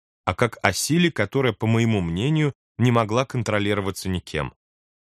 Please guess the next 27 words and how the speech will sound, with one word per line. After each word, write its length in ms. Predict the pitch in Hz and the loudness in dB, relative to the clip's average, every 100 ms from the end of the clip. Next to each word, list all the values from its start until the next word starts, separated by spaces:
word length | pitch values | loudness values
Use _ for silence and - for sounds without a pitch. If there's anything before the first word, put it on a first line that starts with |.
| _ - | _ -4
Я 300 | 73 92 113 | 2 4 4
не 180 | 127 | 2
играл 260 | 123 151 180 | 0 0 0
вместе 380 | 101 107 98 95 | -2 -4 -4 -8
с 80 | - | -8
Куртом, 500 | - 127 - 123 107 _ - | -4 -2 0 -2 -4 _ -2
не 140 | 110 | 2
разделял 500 | 117 95 107 131 160 | 2 -2 -2 0 0
его 260 | 120 98 107 | -2 -2 -2
глубокого 540 | 92 98 120 117 95 | 0 0 -2 -2 -2
интереса 480 | 90 - 98 113 - | -2 -2 -2 -2 -4
и 120 | - | -6
связи 400 | - 92 107 95 | -6 -2 0 -2
с 80 | 87 | -4
панк-роковой 720 | - 104 92 101 104 - 85 | 0 0 0 -2 -2 -4 -8
культурой 640 | - 82 - 117 147 156 - _ - | -4 -6 -2 -2 0 -2 -6 _ 0
и 80 | 131 | 2
не 120 | 131 | 2
принимал 500 | - 110 101 95 107 | 0 0 2 2 0
с 120 | - | -2
ним 140 | 101 | -4
наркотики. 640 | 95 92 - 85 - - - _ _ _ _ _ - | -2 -4 -4 -6 -8 -18 -20 _ _ _ _ _ -4
Однако 440 | 82 82 104 - | -2 2 0 2
я 180 | 90 90 | 0 0
работал 460 | 82 67 85 95 117 | -2 -2 -6 -2 0
на 100 | 117 | 0
него 360 | 117 120 135 | 2 2 0